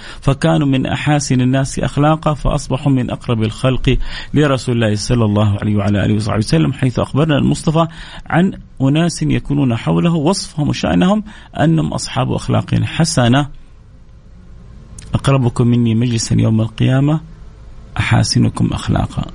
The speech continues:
اللهم هيئنا، اللهم أصلحنا،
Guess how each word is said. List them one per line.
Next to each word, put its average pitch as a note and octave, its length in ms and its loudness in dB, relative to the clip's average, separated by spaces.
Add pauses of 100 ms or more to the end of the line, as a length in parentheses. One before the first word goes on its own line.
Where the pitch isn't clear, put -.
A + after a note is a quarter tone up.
(140)
اللهم D3 300 4
هيئنا، G2+ 500 -2 (1900)
اللهم C#3 560 4 (720)
أصلحنا، - 600 0